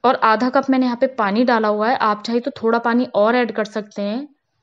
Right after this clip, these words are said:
क्योंकि इसकी ग्रे-, पानी जो है बहुत जल्दी सूख जाता है, इसलिए आप थोड़ा पानी डाल लें आधा कप से ज़्यादा।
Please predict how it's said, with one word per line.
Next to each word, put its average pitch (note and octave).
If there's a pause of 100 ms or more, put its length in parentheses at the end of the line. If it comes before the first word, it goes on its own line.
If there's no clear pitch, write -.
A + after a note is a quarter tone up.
(500)
क्योंकि A#3+
इसकी C4
ग्रे-, A3+
पानी A3
जो B3
है C4+
बहुत A3
जल्दी A3+
सूख A3
जाता G#3
है, B3
इसलिए B3
आप A3
थोड़ा A#3
पानी G#3+
डाल F#3+
लें A#3+
आधा G3+
कप -
से -
ज़्यादा। G3